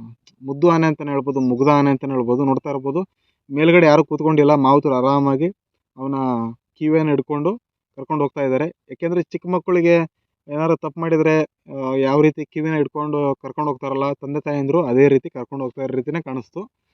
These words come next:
So ನೋಡ್ತಾ ಇದ್ದೀರಲ್ಲ, totally ಎಲ್ಲ ಅತಿ ಹೆಚ್ಚು ಆನೆಗಳನ್ನ ನೋಡ್ಬೇಕು ಅಂದ್ರೆ ನೀವು almost ದುಬಾರೆ ಕ್ಯಾಂಪಿಗೆ ಬನ್ನಿ ಅಂತ ಹೇಳ್ತಾ ಇಲ್ಲಿಗೆ ಈ ವಿಡಿಯೋನ ಎಂಡ್ ಮಾಡ್ತಾ ಇದ್ದೀನಿ. So, ಆ,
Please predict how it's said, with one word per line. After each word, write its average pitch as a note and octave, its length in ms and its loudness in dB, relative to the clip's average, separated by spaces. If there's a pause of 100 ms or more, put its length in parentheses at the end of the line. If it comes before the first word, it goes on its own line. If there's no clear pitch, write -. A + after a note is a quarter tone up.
(220)
So C3+ 100 -6
ನೋಡ್ತಾ C#3 240 -2
ಇದ್ದೀರಲ್ಲ, D3 280 0
totally D#3+ 680 0 (380)
ಎಲ್ಲ D3 340 0
ಅತಿ D#3 180 -2
ಹೆಚ್ಚು E3 200 -4
ಆನೆಗಳನ್ನ E3 360 2
ನೋಡ್ಬೇಕು D3+ 380 0
ಅಂದ್ರೆ D#3 240 -2 (400)
ನೀವು C3+ 220 -6
almost D3 520 -4 (160)
ದುಬಾರೆ E3 320 2
ಕ್ಯಾಂಪಿಗೆ D3+ 400 -2
ಬನ್ನಿ D3 280 0
ಅಂತ D3 180 0
ಹೇಳ್ತಾ C#3 240 -4 (680)
ಇಲ್ಲಿಗೆ F3+ 280 4
ಈ F3+ 40 8
ವಿಡಿಯೋನ D#3 280 6
ಎಂಡ್ C#3+ 220 4
ಮಾಡ್ತಾ D#3 220 2
ಇದ್ದೀನಿ. C3+ 340 -6 (680)
So, D3 220 -4 (800)
ಆ, C3 40 -20